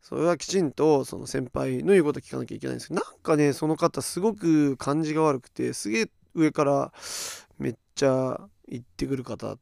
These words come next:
たんで、な-、あの、正直気に食わなかったというか、ムカついたんですよね。で、なんかそれが募りに募って、僕途中で辞めちゃったんですけど、やってらんねえよってなって。まあ、もちろんいい人もいたし、僕のこと撮ってくれた方はすごくいい人で、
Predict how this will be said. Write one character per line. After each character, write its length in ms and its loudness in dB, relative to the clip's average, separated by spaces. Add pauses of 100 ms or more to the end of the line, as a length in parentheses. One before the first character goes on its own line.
た 100 -14
ん 60 -16
で、 100 -16
な-、 240 -2
あ 160 2
の、 260 2 (300)
正 200 0
直 260 -6
気 160 -8
に 80 2
食 140 0
わ 60 4
な 80 -2
か 60 -10
っ 100 -12
た 140 -16
と 100 -14
い 40 -8
う 40 -12
か、 380 -12 (500)
ム 140 -4
カ 140 2
つ 160 -6
い 80 -6
た 100 -6
ん 60 -8
で 80 -18
す 80 -16
よ 40 -8
ね。 200 4
で、 100 0
な 60 4
ん 40 2
か 60 -6
そ 100 -2
れ 60 4
が 80 0
募 200 0
り 60 2
に 60 -4
募 140 -8
っ 40 -10
て、 140 -14
僕 160 -12
途 140 -4
中 100 -2
で 60 2
辞 80 2
め 80 -2
ち 20 -6
ゃ 40 0
っ 40 0
た 140 -10
ん 20 -6
で 60 -8
す 40 -18
け 60 -10
ど、 240 -6
や 120 -10
っ 20 -18
て 160 -14
ら 80 0
ん 100 -2
ね 120 -2
え 20 -4
よ 220 -10
っ 60 -20
て 120 -16
な 80 -10
っ 40 -14
て。 360 -12 (340)
ま 120 8
あ、 40 10
も 100 2
ち 80 4
ろ 60 8
ん 60 6
い 20 6
い 60 2
人 120 0
も 120 4
い 40 -4
た 140 -2
し、 140 0
僕 180 4
の 80 8
こ 60 2
と 120 2 (500)
撮 100 10
っ 40 -6
て 120 -2
く 80 2
れ 80 0
た 120 -4
方 280 -2
は 80 0
す 100 -4
ご 80 2
く 100 -6
い 60 -4
い 60 -6
人 160 -8
で、 360 10